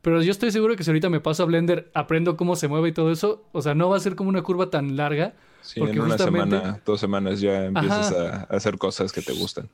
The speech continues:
Speaker 1: Sí, exacto, porque yo ya sé modelar, no s-, no sé solo modelar en Maya, sé modelar en general,
Speaker 2: Sí.
Speaker 1: o sea, sé cómo funciona el modelado. Y qué bueno que dices eso, ¿no? O sea, mucha-, muchas escuelas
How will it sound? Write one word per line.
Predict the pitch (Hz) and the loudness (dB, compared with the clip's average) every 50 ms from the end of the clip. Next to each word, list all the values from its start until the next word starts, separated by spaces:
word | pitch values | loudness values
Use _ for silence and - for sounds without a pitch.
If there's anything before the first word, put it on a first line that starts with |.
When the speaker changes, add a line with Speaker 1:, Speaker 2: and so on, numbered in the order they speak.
| _ | _
Speaker 1:
Sí, | - - 170 170 175 | -6 -2 0 2 2
exacto, | 170 165 202 190 196 - 135 | 2 0 -2 -4 -4 -6 -6
porque | 123 143 - 156 143 | -6 -4 -4 -2 0
yo | 151 175 | 2 2
ya | 185 196 | 4 2
sé | 190 190 196 190 | 2 0 0 0
modelar, | 185 180 165 143 131 135 156 165 165 135 127 - | 2 2 0 0 -2 0 -2 -2 -2 -4 -6 -6
no | - 147 160 | -2 0 0
s-, | 156 156 - - - _ - | 0 -2 -6 -12 -16 _ -2
no | 170 160 170 | 0 0 0
sé | 160 - 202 190 | 2 0 0 0
solo | 196 - 190 185 190 | 0 0 0 2 2
modelar | 170 151 143 147 156 | 0 0 0 0 0
en | 151 | 2
Maya, | 151 156 147 127 | 2 0 0 -2
sé | 120 - 160 | -2 -2 -2
modelar | 160 170 170 160 135 123 139 147 147 147 - _ _ _ _ _ _ | 0 0 0 0 0 0 -2 -4 -4 -6 -12 _ _ _ _ _ _
en | - 147 135 120 | -8 -6 -6 -4
general, | - 147 127 131 131 143 143 131 | -4 -4 -2 0 0 0 0 0
Speaker 2:
Sí. | 123 | 0
Speaker 1:
o | 104 | 0
sea, | 98 131 | 0 -2
sé | 127 - 165 160 | -2 -2 -2 -2
cómo | - 180 180 180 | -2 -2 -2 -2
funciona | 165 165 147 139 127 - - 156 151 156 | -2 -2 -4 -4 -4 -2 -2 0 0 0
el | 156 147 | 0 -2
modelado. | 135 127 127 131 135 147 143 135 123 - _ - - - - _ - | -2 -4 -6 -4 -4 -2 -2 -4 -6 -8 _ -20 -20 -20 -20 _ -8
Y | 147 | -2
qué | 127 165 | 0 2
bueno | 165 180 185 180 | 2 2 2 2
que | - 165 | 0 2
dices | 156 156 151 160 156 | 2 2 2 0 0
eso, | 170 165 139 135 120 | 0 -2 -2 -4 -6
¿no? | 131 151 156 | -4 -2 -2
O | 147 | -2
sea, | - 143 123 | -2 -4 -2
mucha-, | 131 147 156 156 - 190 185 - - | -2 -2 -2 0 0 0 -2 0 -2
muchas | 165 156 156 156 190 175 | -2 -2 -2 -2 -2 -2
escuelas | 165 160 147 - - 170 165 156 180 202 196 - - | -2 -2 -4 -2 -2 0 2 2 2 0 -2 -6 -10